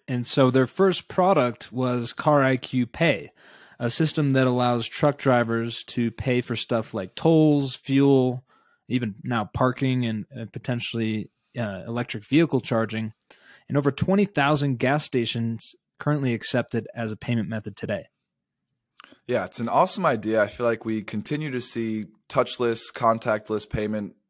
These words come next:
Speaker 1: Mm-hmm.
Speaker 2: uh, you know, spreading throughout all industries. And the idea here is not only to make it easier for the truckers to pay for stuff, but more importantly, it's to reduce fraud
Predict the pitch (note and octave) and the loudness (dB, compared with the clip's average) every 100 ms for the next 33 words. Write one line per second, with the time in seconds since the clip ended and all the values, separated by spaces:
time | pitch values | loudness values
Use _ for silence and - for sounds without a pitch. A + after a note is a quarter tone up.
0 | - B2 G#2+ G#2+ G2 F#2+ F#2+ F#2 - F#2+ | -4 -2 -2 -6 -6 -6 -4 -6 -8 -10
1 | G#2 F#2 - - B2 G#2+ - G#2+ G2+ G#2 | -6 -4 -4 0 0 0 -4 -2 0 2
2 | G2+ G#2 G2 - F#2 F2+ F2+ - _ _ | 0 -2 -6 -8 -8 -8 -8 -12 _ _
3 | _ _ A2+ A2+ A2+ A2 - _ A#2+ B2 | _ _ -2 0 0 -4 -8 _ 2 4
4 | A#2+ D3+ F#3 C#3+ A#2 A2 G#2+ G#2 - B2+ | 4 0 -2 0 0 0 -2 -6 -4 0
5 | E3 E3+ A#2+ A#2+ A2+ A2 A2+ A2 A2 G2+ | 0 0 -4 -6 -6 -6 -8 -6 -6 -6
6 | - G#2+ F#2+ F2+ B2+ A2+ A2 - F2+ - | -6 -6 -6 -4 -2 -2 -4 -8 -6 -2
7 | D3 D#3+ G#2+ - E2+ D#2+ - _ _ _ | -2 -2 -8 -8 -8 -10 -16 _ _ _
8 | _ - A#2 D#3+ E3+ C#3 D3+ C#3 A2 G#2+ | _ -6 -2 0 0 0 0 0 -4 -4
9 | G#2 - A2+ - - A#2 G#2 C3+ D#3 - | -6 -8 -10 -8 -4 -2 -2 -2 -4 -6
10 | - G#2+ B2 D3+ | 0 2 2 2